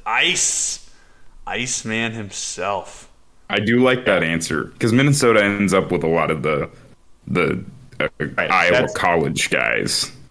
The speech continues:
Speaker 2: 'cause of the
Speaker 3: So even though I
Speaker 2: Iowa
Speaker 3: can't
Speaker 2: Wolves,
Speaker 3: picture
Speaker 2: so.
Speaker 3: him. Hmm.
Speaker 1: He was a Raptor, rookie year at age twenty-five,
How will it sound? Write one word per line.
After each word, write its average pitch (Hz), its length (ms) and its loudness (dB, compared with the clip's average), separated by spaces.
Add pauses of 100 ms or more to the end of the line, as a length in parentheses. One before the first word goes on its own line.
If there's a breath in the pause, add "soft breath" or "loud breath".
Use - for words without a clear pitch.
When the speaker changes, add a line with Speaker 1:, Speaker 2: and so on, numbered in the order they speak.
(160)
Speaker 2:
'cause 71 240 -2
of 73 180 -4
the 85 80 -2
Speaker 3:
So - 120 0
even 156 140 2
though 156 60 4
I 147 60 4
Speaker 2:
Iowa - 80 0
Speaker 3:
can't 120 180 0
Speaker 2:
Wolves, 62 140 -2
Speaker 3:
picture 117 340 0
Speaker 2:
so. - 80 2
Speaker 3:
him. 82 280 -2 (1040)
Hmm. 92 220 -2 (600 soft breath)
Speaker 1:
He 135 120 -4
was 120 260 0
a 143 40 0
Raptor, 135 640 0 (340 loud breath)
rookie 110 280 -4
year 110 220 0
at 107 140 0
age 107 280 -2
twenty-five, 101 880 -4